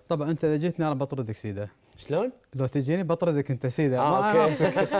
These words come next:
Speaker 1: لأن أنا أمثل منك.
Speaker 2: <laughs>
Speaker 1: هو
Speaker 2: زين.
Speaker 1: طبعًا إحنا نمشي على توصيات منظمة الصحة العالمية
Speaker 2: نعم.
Speaker 1: والمجر-، المنظمات الجراحية العالمية.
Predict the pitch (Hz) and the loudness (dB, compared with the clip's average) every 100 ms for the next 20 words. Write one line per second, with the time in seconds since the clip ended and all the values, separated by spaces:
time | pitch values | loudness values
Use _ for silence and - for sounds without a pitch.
0 | 262 - 143 147 180 262 269 - 220 170 | 0 2 2 4 2 2 2 2 2 0
1 | 143 - - 277 254 311 - - - - | -2 -4 -6 -6 -4 -8 -8 -12 -14 -14
2 | - 170 175 180 175 175 147 160 147 151 | -2 2 2 2 2 0 0 0 0 -2
3 | - - 170 170 165 170 151 143 131 117 | -4 -2 2 2 2 2 2 2 0 -2
4 | - 127 151 143 143 135 120 113 - 110 | -4 -2 -2 -2 -2 -4 -2 -4 -6 -8
5 | 101 92 92 95 92 92 - _ 117 123 | -8 -10 -10 -10 -10 -12 -16 _ -10 -6
6 | 127 131 127 123 120 127 127 135 135 123 | -4 -2 -2 -4 -6 -6 -4 -4 -4 -6
7 | 117 117 113 104 127 135 123 135 147 139 | -6 -6 -8 -8 -4 -4 -2 -2 -2 -4
8 | 127 123 127 113 135 110 117 110 101 98 | -4 -4 -4 -4 -4 -4 -6 -8 -8 -10